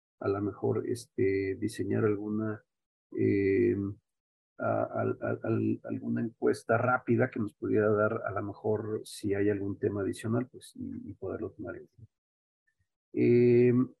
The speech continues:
sí, la encuesta la, la vamos a tener abierta, este, hasta el día treinta y uno de enero. Este, entonces, este,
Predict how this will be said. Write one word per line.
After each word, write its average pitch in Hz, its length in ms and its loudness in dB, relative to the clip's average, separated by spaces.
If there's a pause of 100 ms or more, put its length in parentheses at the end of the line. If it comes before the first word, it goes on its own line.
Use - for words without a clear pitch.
(380)
sí, 196 160 4
la 170 180 8
encuesta 214 600 8
la, 156 240 4 (140)
la 147 320 6
vamos 175 280 2
a 202 40 -6
tener 156 260 0
abierta, 165 560 2
este, 110 800 2 (1120)
hasta 143 680 4 (100)
el 117 380 2
día 143 720 0
treinta 120 380 4
y 104 100 2
uno 127 280 6
de 120 60 6
enero. 107 460 -4
Este, - 140 -20 (1120)
entonces, 113 720 -2
este, 101 800 -2